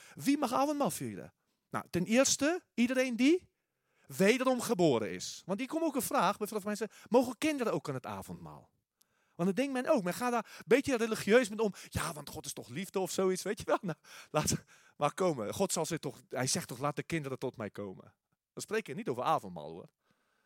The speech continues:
Maar de vraag is, is eigenlijk heel simpel. Wanneer is een kind in staat om zichzelf te oordelen en beproeven?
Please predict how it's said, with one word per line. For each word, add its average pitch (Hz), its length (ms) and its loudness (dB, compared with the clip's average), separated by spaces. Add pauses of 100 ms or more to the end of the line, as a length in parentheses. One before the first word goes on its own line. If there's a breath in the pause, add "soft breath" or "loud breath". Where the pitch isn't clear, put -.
(800)
Maar - 120 -8
de 254 80 -2
vraag 302 280 0
is, 269 100 -4
is - 180 -6
eigenlijk 285 240 -6
heel 277 120 -4
simpel. 294 520 -8 (1040 soft breath)
Wanneer 330 560 -2
is 202 120 -2
een 170 200 -2
kind 254 520 -6 (240)
in 156 180 -6
staat 170 520 -4
om 160 160 -10
zichzelf 131 720 -6
te 254 140 -4
oordelen 127 640 -6 (220)
en 170 120 -12
beproeven? 190 460 -14